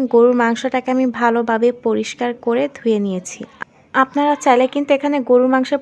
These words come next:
পরিমাণটা আরও বাড়িয়ে নিতে পারেন। এখন গরুর মাংস রান্না করার জন্য আমি একটা স্পেশাল মশলা রেডি করে নেব। এখানে আমি নিয়েছি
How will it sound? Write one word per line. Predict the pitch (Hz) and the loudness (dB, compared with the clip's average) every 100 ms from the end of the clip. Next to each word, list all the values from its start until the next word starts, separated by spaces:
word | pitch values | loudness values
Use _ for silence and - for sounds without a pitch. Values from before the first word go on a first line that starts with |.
| 277 | 2
পরিমাণটা | 254 247 247 247 247 | 2 2 -2 0 -2
আরও | 320 277 | -2 -2
বাড়িয়ে | 226 214 214 | 0 0 0
নিতে | 208 202 202 190 | -2 -4 -8 -10
পারেন। | 190 190 - - _ _ _ _ _ - _ - - - - | -10 -12 -18 -20 _ _ _ _ _ -20 _ -20 -20 -10 -6
এখন | 277 311 277 | -2 0 4
গরুর | 269 269 | 6 6
মাংস | 277 269 294 254 | 2 0 0 0
রান্না | 240 240 240 | 2 0 0
করার | 240 240 | 0 0
জন্য | 240 240 247 | -2 -2 0
আমি | 233 220 | 0 -2
একটা | - - 254 | -4 -6 -6
স্পেশাল | - 277 - 269 240 | -6 -6 -2 0 0
মশলা | 233 233 247 240 | 0 0 0 2
রেডি | 214 208 214 | 0 -2 -2
করে | 214 208 196 | -2 -2 -4
নেব। | 196 226 359 - - - - - _ _ _ _ _ _ _ - - 262 | -6 -6 -6 -10 -20 -20 -20 -20 _ _ _ _ _ _ _ -20 -4 -2
এখানে | 269 294 277 | 2 2 2
আমি | 269 262 | 2 0
নিয়েছি | 247 233 233 - 262 | 2 0 0 -4 -4